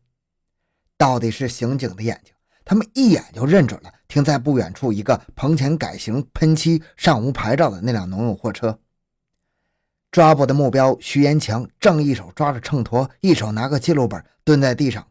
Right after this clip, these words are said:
过磅收菜。警方分成了两个组，拉开七八米距离的样子，若无其事地从他旁边走过去了。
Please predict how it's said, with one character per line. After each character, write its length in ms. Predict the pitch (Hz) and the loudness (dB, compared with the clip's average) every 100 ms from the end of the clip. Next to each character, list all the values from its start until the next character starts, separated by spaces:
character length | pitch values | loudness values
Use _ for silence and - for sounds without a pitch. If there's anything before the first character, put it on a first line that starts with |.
| _ | _
过 240 | 180 120 | 2 2
磅 220 | 98 139 - | 2 -4 -6
收 240 | - 110 110 | -10 -6 -6
菜。 220 | - - _ _ _ _ _ _ _ _ _ _ _ _ - | -8 -12 _ _ _ _ _ _ _ _ _ _ _ _ -4
警 220 | 135 123 | -2 0
方 240 | 127 123 | -2 -4
分 220 | 120 135 | -2 0
成 160 | 120 113 | 0 -2
了 100 | 113 | -2
两 240 | 104 82 | -4 -6
个 100 | 101 | -6
组， 200 | 120 104 - _ - | -6 -8 -18 _ -4
拉 160 | 143 | -2
开 160 | 139 135 | -2 -4
七 200 | - 151 | -2 -2
八 160 | 139 | -2
米 140 | 135 - | -4 -8
距 140 | - 117 | -6 -6
离 120 | 95 | -4
的 80 | 117 | -2
样 200 | 123 90 | -2 -4
子， 80 | _ _ _ - | _ _ _ 2
若 140 | 170 | 4
无 140 | 131 | 4
其 180 | 147 127 | 0 -2
事 140 | 127 156 | -2 -4
地 100 | - | -8
从 160 | - 110 | -10 -8
他 80 | 113 | -8
旁 260 | - 113 | -6 -2
边 140 | 120 120 | 0 -2
走 180 | 120 - | -4 -14
过 100 | - | -20
去 140 | - | -20
了。 80 | 92 | -20